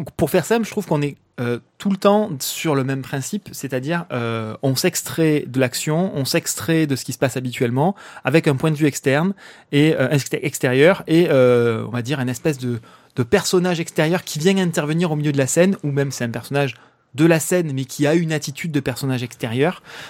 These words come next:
euh, totalement détaché des, des, des conventions et des codes traditionnels.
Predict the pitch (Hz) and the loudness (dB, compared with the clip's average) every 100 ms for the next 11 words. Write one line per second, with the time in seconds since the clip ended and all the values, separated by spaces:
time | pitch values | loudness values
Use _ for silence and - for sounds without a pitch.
0 | - 135 127 123 117 117 117 190 196 175 | -4 0 2 2 0 -4 4 6 6 4
1 | 175 165 165 147 - 165 143 127 123 120 | 4 4 2 2 2 2 0 0 -2 -6
2 | 120 117 113 131 127 123 151 143 123 147 | -8 -8 -6 -4 -4 -4 -4 -4 -2 -2
3 | - 135 113 127 151 | -2 -6 -2 0 2